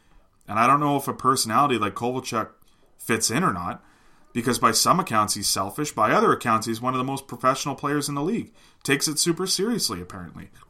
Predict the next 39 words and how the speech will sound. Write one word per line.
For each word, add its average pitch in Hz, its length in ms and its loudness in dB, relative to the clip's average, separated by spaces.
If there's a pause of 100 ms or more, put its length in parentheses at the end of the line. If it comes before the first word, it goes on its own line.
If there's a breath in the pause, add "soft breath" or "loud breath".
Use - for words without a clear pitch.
(500)
I 156 100 6
don't 220 80 4
know 226 80 6
what 220 120 4
to 196 60 0
make 214 220 -2
of 113 80 -2
him. 87 140 -6
He, 113 220 -6 (280 loud breath)
he, 165 560 0
he, - 220 -2
in 165 60 4
his 151 160 2
later 175 280 4
years, 151 320 2
reminds 131 340 0
me 143 80 -4
a 131 60 0
lot 120 240 6
of, 113 240 -2
of 110 140 0
Alexei 113 380 0
Kovalev, 101 520 -6
where 92 160 -8
it's 95 120 -8
just - 200 -2
like, 107 180 -4 (320 soft breath)
it's - 80 -12
a 139 60 -4
crapshoot. 143 600 6
There's 110 200 -4
obviously 156 420 4
ability 107 420 0
there, 92 200 -4
but 123 100 -6
what 131 120 -2
are 147 40 0
you 151 100 2
getting? 123 380 -4